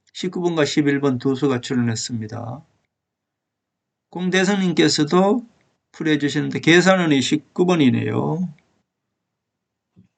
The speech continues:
그리고 챔비저님도, 어, 똥이 육 번입니다. 그리고 통이 사십 번도 있었습니다.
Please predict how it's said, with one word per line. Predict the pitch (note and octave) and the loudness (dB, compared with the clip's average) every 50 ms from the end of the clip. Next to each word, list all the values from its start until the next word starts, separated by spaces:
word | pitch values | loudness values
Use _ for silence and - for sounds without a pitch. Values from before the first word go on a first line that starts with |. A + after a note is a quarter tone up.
| _ _ _ _ _ _ _ _ _ _ _ _ _ _ _ _ _ - - - - - - _ _ | _ _ _ _ _ _ _ _ _ _ _ _ _ _ _ _ _ -20 -20 -20 -20 -20 -20 _ _
그리고 | - F3+ F3 F3+ | -2 2 2 2
챔비저님도, | F3 - G#3+ G#3+ A3 G#3 A3 G#3 G3+ G3 F3 E3 D3+ C#3+ C3+ F#3 | 2 4 4 4 4 4 4 6 6 6 6 6 4 4 4 4
어, | F#3+ F#3+ F#3+ F#3 D#3 C#3 D3+ D3 D3 D3 D3+ D3+ D3 - | 6 6 6 4 4 2 2 4 6 6 6 4 4 6
똥이 | A#3+ A#3+ A#3 G#3 | 8 8 8 10
육 | F3+ E3+ D#3 - | 8 8 6 6
번입니다. | F3 E3+ D3+ C3 A#2+ A2+ G#2+ F#2+ A#2 B2 C#3+ D#3 E3+ E3+ D#3+ | 2 4 6 6 6 4 4 0 0 2 4 4 4 2 0
그리고 | - F#3 - E3 D#3 D#3 _ _ | 0 -2 0 0 0 0 _ _
통이 | - - G#3+ G#3+ G#3+ G#3+ G#3+ G#3 G#3 G3 F3+ | -12 -8 -4 -2 0 0 0 0 0 -2 -2
사십 | - F#3 G3+ G#3+ G#3+ A3 G#3+ | 2 4 4 4 4 0 -2
번도 | A#3 F#3 D3+ B2 B2 | -2 -2 0 0 0
있었습니다. | A#2 - B2 A#2 - A#2 A#2 A2 G#2+ G#2 G#2+ G#2 G#2+ A#2 C3+ D3+ | -2 -2 -8 -18 -18 -18 -18 -18 -18 -18 -20 -18 -18 -18 -18 -18